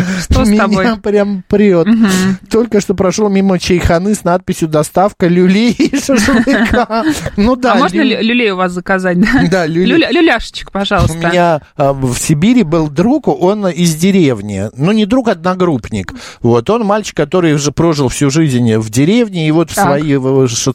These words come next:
Speaker 2: там, семнадцать лет поступил в университет,
Speaker 1: Мгм.
Speaker 2: на факультет журналистики. И, значит, он в город приехал. И я как-то приглашаю на свой день рождения. Ну, а там спрашивают девки, «А, а скажите, а что, а, а, Макс, скажи, а что будет на столе? Может, что-то принести?» Я говорю, «Ну, я сделаю там салат,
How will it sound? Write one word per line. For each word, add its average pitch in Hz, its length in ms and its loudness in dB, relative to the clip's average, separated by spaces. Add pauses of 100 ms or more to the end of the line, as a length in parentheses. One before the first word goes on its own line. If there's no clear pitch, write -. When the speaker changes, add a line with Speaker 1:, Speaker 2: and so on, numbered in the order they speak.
Speaker 2:
там, 135 180 -2
семнадцать 139 480 -2
лет 196 200 0
поступил 143 420 -2
в 123 60 -2
университет, 190 680 2
Speaker 1:
Мгм. 233 60 0
Speaker 2:
на 156 100 0
факультет 156 460 0
журналистики. 139 720 -2 (300)
И, 208 220 2
значит, 180 400 -2
он 160 180 -2
в 127 140 -2
город 139 340 2
приехал. 110 460 0 (240)
И 151 100 2
я 208 160 2
как-то 226 260 -6
приглашаю 156 460 0
на 170 80 -2
свой 165 180 0
день 165 160 0
рождения. 135 540 0
Ну, 160 120 0
а 208 100 0
там 180 200 -2
спрашивают 139 460 -2
девки, 120 240 -2 (240)
«А, 127 160 2
а 147 140 -2
скажите, 196 400 -2
а 151 140 0
что, 226 420 0 (220)
а, 147 280 0
а, 147 160 -4
Макс, 156 460 -2
скажи, 180 360 -2
а 143 60 0
что 220 160 -4
будет 208 200 0
на 156 80 2
столе? 160 440 2
Может, 135 200 -4
что-то 165 240 -2
принести?» 175 360 0
Я 202 80 2
говорю, 143 200 -2
«Ну, 170 80 0
я 196 240 2
сделаю 139 280 -2
там 123 180 -4
салат, 165 640 0